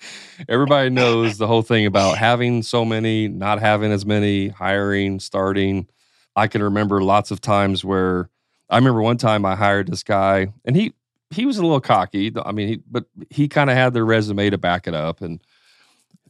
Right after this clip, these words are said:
he was, uh, supposed to start on a Monday morning, and I was actually working on my own deck at my house. It was, like, the hottest week of the year, like, hundred plus degrees, and eight o'clock shows up. He's not there. I called him up. I said, "Dude, like,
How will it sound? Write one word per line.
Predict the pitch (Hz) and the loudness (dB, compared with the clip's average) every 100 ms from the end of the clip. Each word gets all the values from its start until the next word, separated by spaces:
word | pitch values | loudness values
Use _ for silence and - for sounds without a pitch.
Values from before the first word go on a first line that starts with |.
| _ - | _ -10
he | 107 110 | -2 0
was, | 104 95 | 0 -2
uh, | 104 | -2
supposed | 98 - 113 - | -2 0 0 0
to | |
start | - 117 107 | 0 2 4
on | 104 | 2
a | 95 | 0
Monday | 98 107 104 101 | 0 0 0 0
morning, | 98 101 104 98 90 95 | 0 0 2 2 0 0
and | 92 | 2
I | 104 | 2
was | 110 | 2
actually | 113 117 104 | 2 0 -6
working | 87 98 98 95 | -6 -6 -6 -6
on | 92 92 | -6 -6
my | 87 | -4
own | 95 87 82 | -4 -6 -2
deck | 95 92 | -2 -2
at | 73 | -6
my | 80 | -8
house. | 87 95 87 90 - - - - | -6 -6 -6 -8 -10 -16 -18 -14
It | |
was, | 78 90 | -10 -8
like, | 90 | -8
the | 92 | -6
hottest | 92 98 98 - | 0 0 0 -4
week | 98 | -6
of | 92 | -4
the | 90 | -6
year, | 87 87 90 | -4 -4 -6
like, | 90 90 | -8 -10
hundred | - 95 90 | -8 -6 -6
plus | - 92 92 | -6 -8 -6
degrees, | 98 92 95 87 90 - - _ | -10 -8 -6 -6 -8 -12 -18 _
and | 90 90 87 87 - _ _ _ _ _ _ _ _ _ - | -12 -8 -8 -10 -14 _ _ _ _ _ _ _ _ _ -4
eight | 107 | -2
o'clock | 98 120 123 117 | 0 2 2 0
shows | - 107 101 | -4 -4 -2
up. | 113 107 | -2 -2
He's | 104 92 | -4 -4
not | 101 92 | -4 -2
there. | 117 120 90 - _ _ _ _ _ _ | 0 0 -2 -6 _ _ _ _ _ _
I | - | -4
called | - 113 | 0 2
him | 101 | 2
up. | 131 120 | 0 0
I | |
said, | 101 113 95 | -2 -2 -2
"Dude, | 117 131 113 | 0 -2 -2
like, | 95 | -6